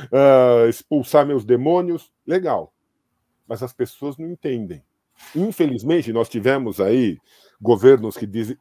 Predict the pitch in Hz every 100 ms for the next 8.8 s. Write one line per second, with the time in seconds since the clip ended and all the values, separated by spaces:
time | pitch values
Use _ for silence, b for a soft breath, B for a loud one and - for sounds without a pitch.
0 | 107 - 117 147 123 135 151 - 160 208
1 | 127 135 127 139 135 - 101 123 113 107
2 | 131 - 104 95 - 127 160 117 80 _
3 | _ _ _ _ _ _ _ _ _ b
4 | b b b _ 180 143 - _ _ _
5 | - 190 175 - 220 254 233 _ 190 190
6 | 185 - 180 180 147 131 98 82 - 143
7 | 147 165 127 101 - - - _ - 113
8 | 120 - 135 - - - 208 233